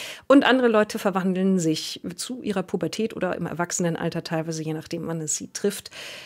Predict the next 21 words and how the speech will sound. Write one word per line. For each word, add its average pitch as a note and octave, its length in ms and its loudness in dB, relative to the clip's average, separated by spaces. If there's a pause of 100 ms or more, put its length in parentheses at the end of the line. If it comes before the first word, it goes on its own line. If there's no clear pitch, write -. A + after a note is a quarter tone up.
(140)
plötzlich F#3+ 400 2
von F3+ 220 2
normal F3 420 4
aussehenden E3+ 800 2
Menschen, D#3 600 -2
in E3 120 -8
Anführungsstrichen, E3 920 -4
in E3+ 200 -4
etwas, - 380 -6
was E3+ 300 -6
dann F#3 400 2 (260)
ein A#3+ 220 4
wenig C4 400 2 (120)
weniger A3 480 6
höflich G#3 640 4 (400)
als - 560 0 (380)
Orks - 560 0 (640)
und D#3+ 240 -2 (160)
Trolle B3+ 300 2
bezeichnet - 640 -8
wird. - 280 -14